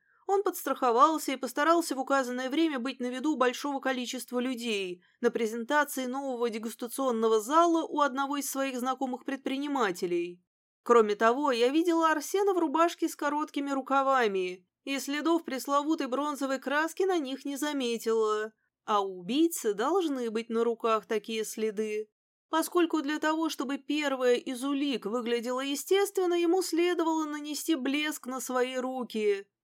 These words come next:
А вот Сергей все время ходит в пиджаке или в рубашке с рукавами. Я думаю, мы сейчас попросим его продемонстрировать свои предплечья. Припертому к стенке Кравцову ничего не оставалось, как покориться моему требованию.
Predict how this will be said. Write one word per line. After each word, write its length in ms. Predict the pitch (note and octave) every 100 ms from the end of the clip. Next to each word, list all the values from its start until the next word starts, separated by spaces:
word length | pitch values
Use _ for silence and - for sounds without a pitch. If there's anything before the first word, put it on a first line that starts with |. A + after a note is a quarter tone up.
| _ _
А 160 | G#3
вот 180 | G3 F#3
Сергей 440 | - G#3 G3 D#4+
все 160 | F4+ B3
время 280 | A3+ D#4 G4+
ходит 340 | F4 F4 F4+
в 40 | -
пиджаке 800 | F#4 F#4+ G#4 G4+ A3+ A#3 A#3+ A#3
или 200 | A3 A3+
в 80 | D4+
рубашке 520 | G4 F4 C#4 C#4 D#4+
с 80 | D4
рукавами. 880 | E4+ E4 F4 D4+ A3 A3 G#3 G#3 G#3+ - _ _ _ _
Я 220 | B3+ D4
думаю, 260 | F#4 F#4 E4+
мы 120 | E4
сейчас 340 | D#4 D4+ D#4
попросим 520 | D#4 D#4+ F4+ F4 E4 D4+
его 200 | D4 D4
продемонстрировать 960 | D4 C4+ D4 D4+ - C#4 A3+ F#3+ F3+
свои 300 | - G3+ F#3
предплечья. 1000 | F3+ G3+ G#3 G#3 F#3 F3+ G3 F3+ F3+ F3+ _ _ _ _ _ _ _ _
Припертому 500 | C#4+ D4 A4 G#4 E4
к 60 | -
стенке 340 | E4+ F4 E4
Кравцову 640 | - C#4+ C#4 - A3+ A3+
ничего 360 | A#3+ B3+ D4+ E4+
не 100 | E4
оставалось, 520 | C#4+ D4 C#4+ D#4+ D#4+
как 220 | D#4+ D4
покориться 560 | C#4+ C#4+ B3+ C4 C4+ D#4
моему 320 | C#4 A#3 C4
требованию. 840 | - G#3 F#3 F#3+ F#3+ F#3+ F#3 F#3